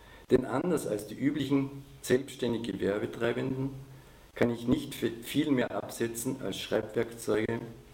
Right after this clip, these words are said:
die noch immer billig sind, und Arbeitszimmer. Und es hat mich erstaunt zu hören, dass Leute, die nebenher Bücher schreiben, etwa Journalisten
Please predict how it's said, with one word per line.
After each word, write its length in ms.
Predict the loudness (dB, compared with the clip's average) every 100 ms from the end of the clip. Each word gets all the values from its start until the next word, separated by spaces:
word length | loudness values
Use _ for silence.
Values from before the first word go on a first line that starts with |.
| -20 -6
die 60 | 0
noch 200 | 0 2
immer 200 | 2 2
billig 400 | 0 -2 -2 -2
sind, 340 | -2 0 0
und 220 | -2 -2 0
Arbeitszimmer. 800 | 0 -2 -6 -10 -6 -4 -4 -8 -12 -20 -20 -20 -20 -20 -20 -20 -20 -20 -18 2
Und 140 | 2
es 80 | 6
hat 160 | 6
mich 120 | 6 2
erstaunt 600 | 2 4 2 2 0 0
zu 160 | 2
hören, 280 | 6 6 4
dass 180 | 0 2
Leute, 320 | 4 4 -2
die 200 | -6 -2
nebenher 380 | 2 2 4 2
Bücher 420 | -2 -6 -4 -2
schreiben, 460 | -2 2 4 4 0
etwa 240 | -4 -4
Journalisten 1000 | -4 -2 0 0 -2 -4 0 2 2 -6